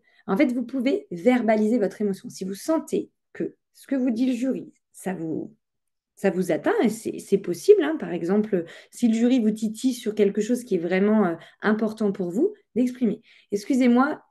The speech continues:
euh, j'ai le stress ou la colère qui monte. » Ça va réduire la charge émotionnelle, comme avec les enfants quand on met des mots sur leurs émotions.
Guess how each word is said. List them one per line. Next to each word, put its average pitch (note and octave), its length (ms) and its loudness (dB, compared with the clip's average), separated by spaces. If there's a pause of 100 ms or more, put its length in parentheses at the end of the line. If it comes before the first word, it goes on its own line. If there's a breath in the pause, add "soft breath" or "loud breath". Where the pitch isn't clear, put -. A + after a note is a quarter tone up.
euh, - 500 -2 (140)
j'ai G3 240 -2
le G3+ 140 6
stress A#3 420 -4
ou - 20 2
la F#3 120 2
colère A#3 320 0
qui - 180 -4
monte. » G#3+ 260 0 (300)
Ça - 140 -12
va F#3 100 -4
réduire A#3+ 480 0
la A#3+ 80 0
charge A3+ 240 -6
émotionnelle, G#3+ 420 -4
comme A#3+ 140 0
avec D4+ 180 -2
les G#3 140 -2
enfants A3+ 200 -6
quand G#3+ 180 -10
on F#3 40 -2
met F3+ 120 -2
des E3+ 100 -2
mots A3 100 2
sur B3 160 -8
leurs F3 200 -4
émotions. G3 360 -2